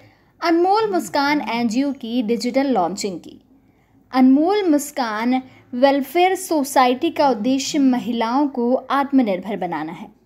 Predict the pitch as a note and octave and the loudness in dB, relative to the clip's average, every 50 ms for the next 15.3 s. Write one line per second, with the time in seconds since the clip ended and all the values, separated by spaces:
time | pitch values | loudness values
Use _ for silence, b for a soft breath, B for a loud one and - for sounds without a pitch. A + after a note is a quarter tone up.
0 | _ _ _ - - C4+ C4 B3+ - C4+ B3+ C4 B3+ D#4 C#4+ A#3+ B3+ A3+ G#3 A#3 | _ _ _ -10 -4 -2 -2 2 2 2 2 2 0 -2 -2 -2 -2 -2 -2 -4
1 | A3 G#3+ G#3 A3 A#3+ A#3+ A#3 A#3+ A#3+ A3 B3 B3+ B3 C4+ B3 B3 - A#3+ A#3 A3 | -4 -4 -4 -4 -4 -2 -2 -4 -4 -4 -4 -4 -4 -4 -6 -6 -6 -8 -4 -4
2 | B3+ C4 - B3+ B3+ C4 - - E4 D#4 - F4+ F4 D#4+ D4 C#4+ C#4+ D4+ D#4 D#4 | -4 -4 -2 -4 -4 -4 -2 -2 -2 0 2 2 2 2 2 0 0 0 -2 -2
3 | E4 D#4 - B3+ A#3 - - B3 - - - G3 F3 - - - - - - - | -6 -6 -6 -6 -6 -4 -4 -6 -6 -8 -12 -14 -14 -12 -14 -14 -14 -14 -16 -20
4 | - _ _ b b b b b b b b b b b b b b b - F#4 | -20 _ _ b b b b b b b b b b b b b b b 2 2
5 | F4+ F4 G4 F#4+ G4+ G4 A4 G#4 A4+ A4 G4+ C#4+ B3+ D#4+ F#4 G4 F#4+ - - D#4+ | 4 6 6 4 4 4 0 0 0 0 0 0 0 0 -2 -2 -2 -2 -4 -2
6 | C4+ A#3+ B3+ D4+ D4 F4 F4+ F#4 F4 D4+ B3 A3+ A3 A#3+ A#3 A3 G3+ A#3+ G#3+ A3+ | -2 -2 -2 -4 -2 -4 -2 0 0 0 0 0 0 -2 -4 -4 -4 -2 0 0
7 | C4+ D4+ C#4+ D#4 C#4+ C#4 - A#3 G#3+ B3 C4 - - F#3 D3 F#3 A#3+ B3+ - E4 | 0 -2 -2 -4 -4 -2 -2 -2 -2 -4 -4 -6 -6 -6 -4 -4 -4 -4 -4 -6
8 | E4 E4 B B B B B A#3+ B3 C4 C#4+ C#4+ D4 D4+ B3+ D4 A#3 B3+ A3 - | -6 -6 B B B B B 2 4 4 4 4 0 0 0 -2 -2 -2 -4 -4
9 | - - G3 F3+ - - G3+ G3 - - - - _ _ _ _ _ _ _ _ | -6 -6 -8 -8 -8 -14 -14 -14 -14 -16 -18 -20 _ _ _ _ _ _ _ _
10 | _ _ _ _ _ _ _ _ _ _ - D4 F4 F4+ F4 F4 G4+ A4+ A4+ - | _ _ _ _ _ _ _ _ _ _ 0 2 2 2 4 4 4 2 2 0
11 | - E4+ F4 F#4+ - C#4+ F4+ F4+ F#4 - - G4 D4+ B3+ C4+ - C#4 C#4 B3 E4 | 0 0 0 0 0 -2 -4 -4 -4 -2 -2 -2 0 0 -2 -2 -2 -4 -2 0
12 | E4 D#4 C4 A3 G#3+ A3 A#3 A#3 - D#4 D4+ C#4 B3 G#3 F#3+ G3 G#3+ A3 G3+ B3 | 0 0 0 0 0 -2 -4 -4 -2 0 2 2 2 0 -2 -4 -4 -2 -2 -2
13 | - C4 C#4+ C4 D#4 D#4+ D#4+ D#4 D#4 B3+ B3+ B3+ B3 - C4+ C4 C4+ C4+ C4+ D4 | -2 -2 -2 0 0 -2 -2 -2 -2 -2 -2 -2 -2 -2 0 0 0 2 0 0
14 | C4+ - A#3 G3+ G3+ G#3 G#3 A#3 C4 B3+ - - F4+ F4 E4 C4+ A3+ - - - | -2 0 -2 -2 -2 -2 -6 -6 -8 -6 -4 -2 0 2 2 2 2 0 -2 -6
15 | - G3 D#3 D3 - | -6 -8 -8 -8 -12